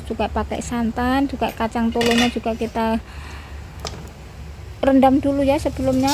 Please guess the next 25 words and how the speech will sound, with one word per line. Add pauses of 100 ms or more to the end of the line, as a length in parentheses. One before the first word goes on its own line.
lalu
kita (1500)
rebus,
dan
setelah
kita
rebus
kita
saring,
dan
ini
kita
aroninya
seperti
ini.
Kemudian
setelah
kita
aronin, (400)
kita
kukus. (560)
Setelah
kita
kukus, (800)
kita